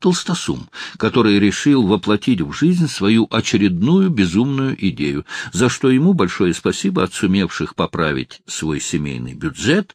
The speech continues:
ученых. Воплощали программу в жизнь уже не эти программисты, уже совсем другие программисты, привлеченные со стороны.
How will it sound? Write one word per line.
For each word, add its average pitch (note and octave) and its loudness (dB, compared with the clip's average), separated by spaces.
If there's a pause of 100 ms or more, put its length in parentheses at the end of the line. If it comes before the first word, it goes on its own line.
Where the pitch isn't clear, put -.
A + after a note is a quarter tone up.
(120)
ученых. - -4 (800)
Воплощали D#3 2
программу D#3+ 2
в C3+ -4
жизнь D#3+ 2
уже C#3+ 4
не D#3+ 4
эти F2 -2
программисты, B1 -6
уже A2+ 2
совсем C#3+ 0
другие C#3 2
программисты, C2+ -4 (240)
привлеченные A#2+ 2
со B2+ -4
стороны. G#2 -2